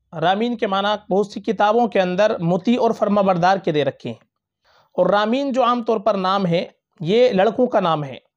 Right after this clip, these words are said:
चूँकि ये इमाम शाफी रहमतुल्लाह अलैह के फ़क़ी, एक ये दादा का नाम गुजरा है, जो व-, फ़क़ी गुजरे हैं,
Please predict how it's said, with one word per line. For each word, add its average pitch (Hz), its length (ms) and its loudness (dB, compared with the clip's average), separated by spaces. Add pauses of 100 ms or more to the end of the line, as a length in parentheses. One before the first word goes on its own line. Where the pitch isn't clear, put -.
(460)
चूँकि 214 260 -2
ये 254 120 2
इमाम 220 220 0
शाफी 208 340 0
रहमतुल्लाह 202 460 0
अलैह 180 160 0
के 196 120 -4
फ़क़ी, 214 440 -4
एक 202 220 -4
ये 180 220 2
दादा 175 300 2
का 226 140 0
नाम 180 180 -2
गुजरा 151 240 -2
है, 147 80 0
जो 147 120 -2
व-, 156 120 -2
फ़क़ी 185 380 -2
गुजरे 160 300 2
हैं, - 280 -10